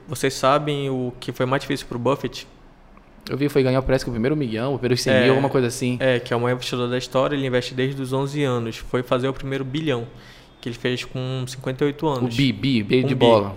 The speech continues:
Speaker 1: um bi,
Speaker 2: É,
Speaker 1: um
Speaker 2: não é,
Speaker 1: bilhão de
Speaker 2: não é,
Speaker 1: dólares.
Speaker 2: não é mil reais não, pô.
Speaker 1: É, e depois de um bi, tem um estudo que mostra que noventa por cento da fortuna dele, que hoje é próximo a cem bilhões de dólares,
Speaker 2: Veio depois.
Speaker 1: é,
Speaker 2: E
Speaker 1: foi
Speaker 2: muito
Speaker 1: form-,
Speaker 2: mais curto, né?
Speaker 1: é, foi formada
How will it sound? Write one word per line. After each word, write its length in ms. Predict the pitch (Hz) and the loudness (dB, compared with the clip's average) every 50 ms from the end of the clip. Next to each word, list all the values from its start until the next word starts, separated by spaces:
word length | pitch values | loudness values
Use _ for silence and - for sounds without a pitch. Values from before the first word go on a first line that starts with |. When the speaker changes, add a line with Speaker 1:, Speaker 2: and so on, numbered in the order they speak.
| - - | -10 -10
Speaker 1:
um 160 | - 127 127 | -6 -6 -4
bi, 400 | 120 113 127 123 131 139 143 151 151 | -4 -4 -2 -2 -2 0 0 0 0
Speaker 2:
É, 180 | 127 117 107 104 | 2 2 2 2
Speaker 1:
um 60 | 104 | 2
Speaker 2:
não 120 | 110 120 | 2 2
é, 20 | 131 | 2
Speaker 1:
bilhão 120 | 135 139 | 2 2
de 140 | 123 147 151 | 0 -2 0
Speaker 2:
não 140 | 131 131 123 | 2 2 4
é, 80 | 127 | 4
Speaker 1:
dólares. 220 | 135 139 139 131 131 | 4 4 2 2 0
Speaker 2:
não 80 | 143 | 0
é 20 | 147 | 0
mil 200 | 139 139 143 151 | 2 2 4 4
reais 320 | 147 156 147 139 139 151 151 | 4 2 2 0 0 -2 -4
não, 200 | 131 123 113 110 | -4 -6 -8 -8
pô. 140 | - - - 110 | -8 -8 -6 -2
Speaker 1:
É, 240 | 131 131 123 120 - 170 170 - - - 190 - - - - - | -2 0 0 0 -2 -4 -6 -8 -8 -6 -6 -6 -6 -8 -6 -4
e 80 | 135 | 2
depois 380 | 127 135 131 - 147 143 139 135 | 4 4 4 6 4 4 4 4
de 80 | 143 | 4
um 80 | 135 127 | 2 2
bi, 300 | 117 127 131 143 156 151 | 2 2 2 4 4 4
tem 160 | - - 131 | 2 2 0
um 20 | 131 | 0
estudo 240 | - - 135 127 | 0 -2 -4 -4
que 100 | - - | -4 -4
mostra 380 | 156 160 151 139 131 - - - | -2 2 4 4 4 4 0 -4
que 60 | 135 | -2
noventa 360 | 127 123 120 139 156 - - | -2 0 2 2 0 0 0
por 180 | 180 - 160 151 | 0 0 0 0
cento 240 | - 160 143 - 139 | 0 -2 -4 -4 -2
da 100 | 139 131 127 | -2 -2 -2
fortuna 520 | - 135 123 - - - 139 135 127 117 | -2 -6 -8 -8 -8 -6 -4 -4 -2 -2
dele, 340 | 120 120 127 135 139 139 127 | -2 -2 0 0 0 -2 -4
que 140 | - - 123 | -4 -4 -4
hoje 160 | 120 120 123 | -2 -2 -2
é 40 | 117 | -2
próximo 380 | - 127 123 120 - - 120 | -2 -4 -4 -4 -4 -6 -6
a 60 | 120 | -6
cem 180 | 120 - 127 127 | -6 -6 -8 -6
bilhões 300 | 127 127 123 123 120 117 | -6 -6 -4 -4 -4 -4
de 80 | 120 117 | -4 -4
dólares, 380 | 117 117 127 131 127 120 - | -2 0 2 2 0 0 -2
Speaker 2:
Veio 260 | 107 110 107 110 117 | 0 2 2 4 4
depois. 360 | 117 113 - - 113 117 120 117 120 127 | 2 0 0 -2 -2 -2 -2 -4 -6 -4
Speaker 1:
é, 220 | - 127 120 117 120 - - - | -2 0 0 0 -4 -6 -6 0
Speaker 2:
E 40 | |
Speaker 1:
foi 100 | 127 135 | 4 4
Speaker 2:
muito 140 | 139 151 151 | 6 6 6
Speaker 1:
form-, 100 | 151 - | 6 8
Speaker 2:
mais 140 | 170 175 - | 8 6 6
curto, 320 | - - 160 139 131 - | 8 8 8 8 8 4
né? 280 | 131 127 131 139 131 127 | 2 2 4 6 4 4
Speaker 1:
é, 40 | 123 | 4
foi 200 | 131 - 143 147 | 2 0 0 0
formada 640 | 143 - 143 135 131 127 131 135 143 151 151 151 | 0 0 -2 -2 0 2 4 4 4 4 2 2